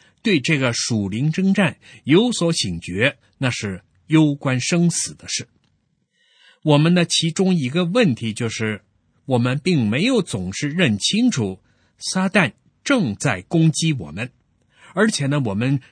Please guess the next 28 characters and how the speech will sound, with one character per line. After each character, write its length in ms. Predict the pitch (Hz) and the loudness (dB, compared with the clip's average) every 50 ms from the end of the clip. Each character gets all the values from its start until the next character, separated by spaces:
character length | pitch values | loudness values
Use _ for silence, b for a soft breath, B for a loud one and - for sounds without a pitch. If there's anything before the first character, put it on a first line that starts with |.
| b - | b -8
常 260 | - - 143 165 165 | -4 0 0 2 2
常 180 | 170 156 151 | 2 2 0
只 160 | 147 - - 196 | 0 -2 -6 -8
是 200 | - - 131 113 | -6 -4 -4 -4
向 300 | 110 - - 156 120 98 | -4 -4 -4 -2 -2 -4
这 160 | 98 - 160 143 | -4 -4 -4 -4
些 160 | 131 - 147 | -2 -4 -2
事 260 | 151 - - 202 160 | -2 0 0 0 -2
情 160 | 120 - 101 | -4 -4 -6
呢 100 | 98 98 | -8 -8
屈 260 | 101 - - - 208 | -6 -6 -2 -2 -2
服 220 | 190 - - 98 113 | -2 -4 -4 -4 -2
了。 180 | 151 196 - _ _ _ _ _ _ B B B B B B B B B B B | -2 -4 -4 _ _ _ _ _ _ B B B B B B B B B B B
我 160 | 143 139 143 | 0 2 4
们 160 | 156 170 170 | 4 4 2
的 100 | 175 175 | 2 2
老 220 | 151 143 139 180 269 | 2 2 2 2 2
我， 600 | 311 285 226 131 87 - - 92 247 - b b b b | 2 2 0 0 -4 -4 -4 -2 -2 -2 b b b b
或 140 | - 185 | 0 0
者 120 | 175 135 117 | 2 2 0
是 160 | 113 - 156 | 0 0 -2
我 160 | 139 107 98 | -2 -2 -2
们 160 | 101 139 160 | -2 -2 -2
只 120 | 143 - 101 | -4 -4 -6
是 120 | 104 - | -8 -8
感 200 | - 107 85 80 80 | -8 -8 -8 -8 -8
觉 160 | - 120 127 | -6 -4 -2
到， 260 | 135 139 110 101 - | -2 -2 -2 -4 -6